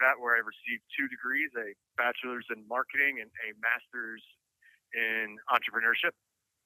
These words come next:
I then, uh, I worked at Merrill Lynch for a little while and New York Life, where I acquired various, uh, um, you know, financial licenses, Series seven, sixty-six,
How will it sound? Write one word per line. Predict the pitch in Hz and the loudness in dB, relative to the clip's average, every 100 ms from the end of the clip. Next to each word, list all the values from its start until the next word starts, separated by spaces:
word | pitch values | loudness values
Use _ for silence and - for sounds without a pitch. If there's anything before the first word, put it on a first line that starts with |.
| _ _ 110 | _ _ -2
I | 113 110 110 131 | 2 2 2 4
then, | 127 123 120 | 4 6 6
uh, | 120 120 113 | 6 6 2
I | - 127 | -2 -2
worked | 127 | -2
at | 123 | 2
Merrill | 131 135 135 | 6 6 4
Lynch | 135 143 - | 2 -2 0
for | |
a | 147 | 0
little | 143 139 | 0 6
while | 143 139 143 139 117 | 8 10 10 8 4
and | 107 | 0
New | 127 | 6
York | 123 - | 6 6
Life, | 127 135 135 - - _ - | 4 4 2 -6 -20 _ 2
where | 120 113 | 6 8
I | 113 113 110 | 8 6 2
acquired | - 117 113 110 | 4 4 6 6
various, | 117 113 110 - | 4 4 2 -4
uh, | 117 110 104 _ _ _ _ _ _ _ 107 | -4 -4 -4 _ _ _ _ _ _ _ -8
um, | 110 104 101 _ _ - | -6 -8 -12 _ _ -12
you | 113 | -6
know, | - | 4
financial | 123 117 117 113 | 6 6 2 4
licenses, | 117 - 117 117 110 - _ - | 2 2 -6 -8 -8 -12 _ -4
Series | 120 110 - | 2 2 4
seven, | 113 107 110 101 | 4 4 0 -2
sixty-six, | 117 - 107 - 110 110 - | -6 -8 -12 -4 -2 -2 -6